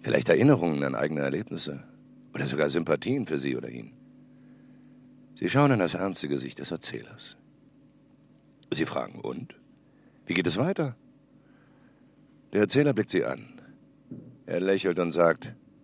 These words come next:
"Es geht nicht weiter. Das ist nur eine Geschichte, eine erfundene Geschichte. Sie sind mir aufgesessen. Die Frau und der Mann sind mir vollkommen egal.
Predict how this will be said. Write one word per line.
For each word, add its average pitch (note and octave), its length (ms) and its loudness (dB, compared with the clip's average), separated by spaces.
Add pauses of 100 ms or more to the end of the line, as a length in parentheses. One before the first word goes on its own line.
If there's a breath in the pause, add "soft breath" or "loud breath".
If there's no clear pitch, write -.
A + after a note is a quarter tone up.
(500)
"Es F2 220 -4
geht E2 160 0
nicht C#2 260 -8
weiter. A#1 340 -10 (1200)
Das F#2 100 -6
ist A2 140 0
nur G#2 100 6
eine G2+ 140 4
Geschichte, E2+ 580 0 (160)
eine B2 180 6
erfundene A#2 540 4
Geschichte. D#2+ 460 0
Sie G2 100 -2
sind D#3 220 0
mir C#3+ 140 6
aufgesessen. G2+ 760 4 (880)
Die - 100 -10
Frau G#2 180 6
und G2+ 60 4
der F#2+ 100 6
Mann G#2 140 2
sind F2+ 120 2
mir F2 120 2
vollkommen F2 380 0
egal. A#1 480 -10